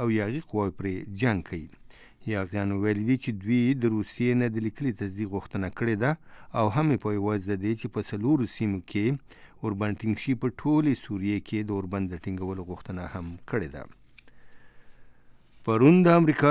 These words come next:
جمهور رئیس ډانلډ ټرمپ او د فلسطینیانو مشر محمود عباس په سپینې ماڼۍ کې په دې خبرې موافقه وکړه چې د منځني ختیځ د سولې د جریان د پیل دپاره به، چې اوس په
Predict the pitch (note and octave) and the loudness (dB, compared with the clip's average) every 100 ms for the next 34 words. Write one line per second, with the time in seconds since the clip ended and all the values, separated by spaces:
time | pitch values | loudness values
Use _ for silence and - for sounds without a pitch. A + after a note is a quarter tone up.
0 | D3+ D3 C3 B2 C3+ C3 A#2+ A#2+ G#2+ G#2+ | 6 6 6 6 4 4 2 2 2 0
1 | A2+ B2 C3 B2 A#2 A2+ A#2+ G#2+ - G#2+ | 0 2 4 4 2 -2 -2 -4 0 0
2 | G#2+ G#2 G2+ G2+ - B2 A#2+ F#2 G#2 G2+ | 2 2 0 0 -2 0 0 0 -2 -2
3 | F#2+ G#2 A2 - A2 - C#3+ B2 G#2 G2+ | 0 -2 -2 -4 -8 0 4 4 4 0
4 | G2 B2 G#2+ G2+ G2 G#2 G#2 G#2 G2+ G2 | -2 -4 -4 -4 -6 -6 -4 -2 -2 -4
5 | - C3+ A#2+ - G2+ C#3 - - - - | -4 0 0 0 -2 -2 -4 -18 -20 -20
6 | - - B2 C3+ C3+ B2 A#2+ A2 A2+ C#3 | -16 0 4 6 6 4 4 2 2 2
7 | B2+ A2+ C3 A#2+ A2 G#2+ - C#3+ A2+ G#2 | 0 0 -2 -2 -4 -4 0 2 2 0
8 | F#2+ G2 G#2+ G#2 G2 - A#2+ A#2 A2+ A#2+ | -2 -2 -2 -2 -2 -2 -2 0 -2 -2
9 | A#2+ A#2 A#2 C#3 - - - - C3 C3+ | 0 0 0 0 -2 -12 -20 -4 0 0
10 | - | -2